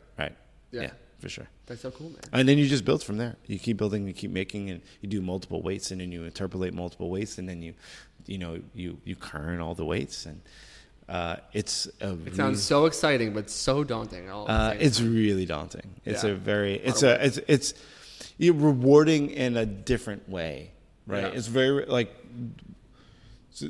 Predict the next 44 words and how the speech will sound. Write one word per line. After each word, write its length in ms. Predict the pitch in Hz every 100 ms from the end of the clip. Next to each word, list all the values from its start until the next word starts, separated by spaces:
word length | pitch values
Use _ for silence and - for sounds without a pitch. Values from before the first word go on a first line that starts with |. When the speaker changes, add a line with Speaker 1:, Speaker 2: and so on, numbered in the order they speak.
| -
Speaker 1:
I 120 | -
think 280 | 120 147 139 -
it's 120 | 107
rewarding 480 | 127 117 117 117 113
in 140 | 107
a, 160 | 104 98
like, 220 | 101 101
sort 200 | - 104
of 80 | 95
more 160 | 95 92
long 400 | 95 95 95 98
term. 440 | - 95 95 95 - -
When 180 | 107 107
you 80 | 107
get 120 | 107
a 40 |
little 340 | 95 104 104 101
thing 320 | - 101 92
right, 260 | 98 98 98
it's 160 | 104
actually 360 | 107 101 110 101
a 20 |
big 260 | 90 95 82
deal. 420 | - 87 90 95 101 -
When 120 | 110
you 80 | 101
get, 160 | 101
like, 200 | 85 98
when 120 | 101 101
you 100 | 101
nail 320 | 95 98 107
a 60 | 95
little 300 | 104 107 104
thing, 320 | - 107 120
you're 80 | 101
like, 80 | -
"Oh, 140 | 92
that's 220 | 87 85
right, 180 | 107 101
that's 120 | 98
perfect, 340 | - 101 95 87
that's 200 | 90 -
a 40 |
bi-," 140 | 92